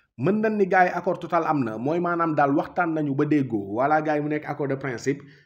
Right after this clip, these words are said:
ci diggante Kompany ak club allemand boobu nga xamante ne si mooy Bayern de Munich. Nee nañ nag, gars yi, Bayern,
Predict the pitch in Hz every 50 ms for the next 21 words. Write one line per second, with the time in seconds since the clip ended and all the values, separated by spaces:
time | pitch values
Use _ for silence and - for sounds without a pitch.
0 | _ _ - 156 156 165 170 165 151 147 147 - 156 151 139 143 127 117 110 110
1 | 123 156 - - - - _ _ - 156 156 - - 175 180 170 175 170 - 156
2 | 160 160 151 147 143 151 156 156 165 160 170 156 147 143 143 151 139 139 - 143
3 | 135 139 135 135 131 127 135 131 135 139 131 131 139 135 135 139 127 123 135 131
4 | 127 123 113 104 - 120 131 147 156 156 151 147 147 147 143 143 139 139 135 135
5 | 139 135 131 123 117 104 110 113 135 185 202